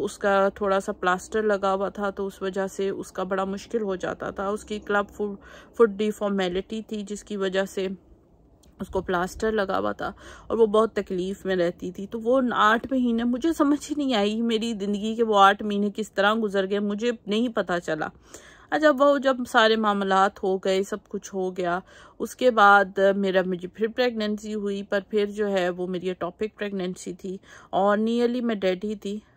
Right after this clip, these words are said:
अ, nearly डेड थी, पेट में पूरा ब्लड भर चुका था और डॉक्टर्स ने कहा कि किसी भी टाइम आपको, मतलब जब हम डॉक्टर के पास गए तो उन्होंने कहा कि बस जल्दी-जल्दी उन्होंने ऑपरेशन किया और जिस तरह किस तरह करके मुझे सेव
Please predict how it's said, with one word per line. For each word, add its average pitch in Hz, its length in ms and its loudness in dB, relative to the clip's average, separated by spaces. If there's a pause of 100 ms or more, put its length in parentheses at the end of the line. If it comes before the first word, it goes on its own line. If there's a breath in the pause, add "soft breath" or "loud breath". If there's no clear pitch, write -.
अ, 180 180 0
nearly 202 480 -4
डेड 180 240 -2
थी, 196 200 -10
पेट 185 420 -2
में 185 160 -4
पूरा 185 320 -2
ब्लड 180 340 -2
भर 190 180 -4
चुका 214 360 -6
था 208 220 0 (360 loud breath)
और 190 220 2
डॉक्टर्स 185 420 -2
ने 190 100 -4
कहा 180 180 0
कि 180 180 -6
किसी 214 380 -8
भी 247 120 -6
टाइम 180 420 -6
आपको, 175 960 -4
मतलब 185 260 -4
जब 196 160 0
हम 196 120 0
डॉक्टर 185 320 -2
के 220 100 -6
पास 196 320 -2
गए 180 160 -2
तो 190 140 -6
उन्होंने 185 440 -4
कहा 180 240 -2
कि 190 240 -6 (340 loud breath)
बस 196 180 2
जल्दी-जल्दी 196 520 0
उन्होंने 185 240 -2
ऑपरेशन 180 540 -4
किया 196 320 0
और 185 180 0 (140)
जिस 190 180 -6
तरह 185 220 0
किस 185 220 -14
तरह 185 200 -6
करके 185 300 -6
मुझे 185 280 -4
सेव 160 320 -2